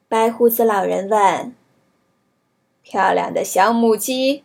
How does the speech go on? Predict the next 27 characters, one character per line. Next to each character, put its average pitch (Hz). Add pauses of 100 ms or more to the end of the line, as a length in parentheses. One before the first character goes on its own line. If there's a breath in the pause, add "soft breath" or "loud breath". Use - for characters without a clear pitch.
威 202
武 190
的 202
小 -
公 294
鸡， 226 (320)
肥 262
壮 269
的 254
花 262
奶 240
牛， 240 (180)
你 208
们 220
觉 226
得 240
呢 233 (1160)
？”“达 440
克 571
斯！” 571 (1900)
动 214
物 -
们 196
齐 214
声 285
回 180
答， -